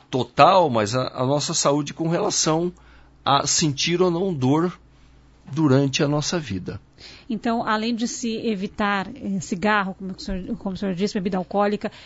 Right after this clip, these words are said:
Speaker 2: é preciso também adotar hábitos saudáveis como exerci-, a prática de exercícios físicos?
Speaker 1: Excelente a prática de exercício físico, fortalecimento muscular,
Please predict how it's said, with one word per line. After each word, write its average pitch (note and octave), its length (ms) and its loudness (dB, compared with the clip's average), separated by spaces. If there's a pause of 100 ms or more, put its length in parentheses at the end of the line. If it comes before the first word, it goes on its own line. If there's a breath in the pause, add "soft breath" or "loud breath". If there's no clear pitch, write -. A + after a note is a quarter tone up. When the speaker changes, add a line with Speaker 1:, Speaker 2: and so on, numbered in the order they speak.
(120)
Speaker 2:
é A#3+ 100 0
preciso B3 260 -8
também A3+ 200 -6
adotar G3 440 -8
hábitos F#3 320 -8
saudáveis F#3 460 -8
como F#3 260 -6
exerci-, F#3 320 -8
a B3 80 -10
prática G#3+ 300 0
de F3 80 -8
exercícios F#3+ 520 -8
físicos? F#3 460 -6
Speaker 1:
Excelente C3+ 920 4
a G2 40 4
prática G#2+ 420 2
de F#2 80 -2
exercício F#2+ 480 -2
físico, G#2 560 -2
fortalecimento B2+ 920 4
muscular, F#2 680 2